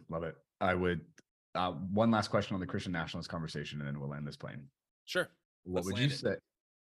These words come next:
Speaker 1: What would you say to Christians who are like, "Okay, Tim," they might not say this out loud, but let's say this is, like, the thing they're thinking underneath. Um, "If we do what you're suggesting and we dial down the Christian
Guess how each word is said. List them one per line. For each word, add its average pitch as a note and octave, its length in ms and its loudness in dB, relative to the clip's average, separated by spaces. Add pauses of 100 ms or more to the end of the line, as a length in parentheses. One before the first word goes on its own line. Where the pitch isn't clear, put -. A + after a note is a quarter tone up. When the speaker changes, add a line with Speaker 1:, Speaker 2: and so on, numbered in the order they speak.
(160)
Speaker 1:
What A2 140 4
would C#3+ 120 6
you F3 100 6
say G2+ 520 4 (220)
to F#2 500 2
Christians A2+ 540 2
who G#2 100 0
are G#2 100 6
like, F#2 380 2
"Okay, G2 440 4
Tim," A2+ 640 2 (200)
they C3+ 80 8
might D#3+ 140 10
not C3+ 120 4
say B2 140 8
this A2+ 160 0
out F#2+ 100 2
loud, D2 180 -2
but G2 60 -2
let's G#2 160 -2
say A2+ 60 2
this G2+ 160 0
is, F#2 100 -4
like, F#2 100 -2
the F#2+ 80 -2
thing F#2 160 -4
they're F2+ 120 0
thinking D#2+ 240 -6
underneath. E2 260 -4 (1300)
Um, F2 340 0
"If B2 440 4
we A#2+ 280 4
do A2+ 340 8
what G2+ 260 2
you're G2+ 200 4
suggesting C3+ 720 2
and G2 140 -2
we F2+ 80 0
dial F#2+ 300 2
down G#2 280 2
the F#2 80 0
Christian C3+ 840 4